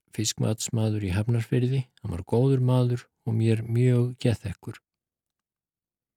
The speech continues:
Frá Páli Siglfirðing er það að segja að vorið átján hundrað níutíu og tvö fór hann til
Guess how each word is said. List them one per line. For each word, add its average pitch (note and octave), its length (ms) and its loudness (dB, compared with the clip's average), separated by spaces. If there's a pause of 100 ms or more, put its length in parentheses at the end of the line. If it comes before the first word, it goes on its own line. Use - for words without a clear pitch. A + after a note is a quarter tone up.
(800)
Frá A#2 160 2
Páli C#3+ 400 2
Siglfirðing A#2 680 0 (160)
er A2+ 180 -4
það A2 220 0
að G#2+ 100 -4
segja G#2+ 300 0 (400)
að G#2+ 540 -2 (280)
vorið A#2 680 2 (500)
átján A#2 320 0
hundrað A2 460 0 (180)
níutíu A2 600 -2
og - 120 -18
tvö A2+ 220 0 (640)
fór A2 240 2
hann G#2+ 200 0
til G2+ 280 -2